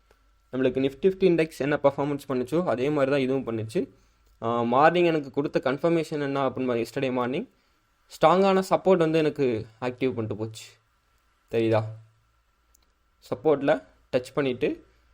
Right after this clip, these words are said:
further-ஆ வந்து மார்க்கெட் வந்து மூவ் ஆகி அப் ட்ரெண்ட் போச்சு. இந்த ரெண்டு கேண்டில்லாம் ரொம்ப கன்ஃபியூஸ் பண்ணுச்சு, but again எனக்கு ஸ்ட்ராங் அப் ட்ரெண்ட் போறப்போ ஒரு சிச்சுவேஷனை கிரியேட் பண்ணுச்சு. அதாவது இதை பேஸ் பண்ணி சப்போர்ட் எடுத்துட்டு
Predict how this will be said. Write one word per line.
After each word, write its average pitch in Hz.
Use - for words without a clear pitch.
further-ஆ 135
வந்து 135
மார்க்கெட் 123
வந்து 131
மூவ் 131
ஆகி 120
அப் 113
ட்ரெண்ட் 143
போச்சு. 123
இந்த 131
ரெண்டு 143
கேண்டில்லாம் 156
ரொம்ப 139
கன்ஃபியூஸ் 139
பண்ணுச்சு, 120
but 110
again 151
எனக்கு 127
ஸ்ட்ராங் 143
அப் 123
ட்ரெண்ட் 147
போறப்போ 131
ஒரு -
சிச்சுவேஷனை 135
கிரியேட் 127
பண்ணுச்சு. 113
அதாவது 131
இதை 127
பேஸ் 131
பண்ணி 147
சப்போர்ட் 135
எடுத்துட்டு 127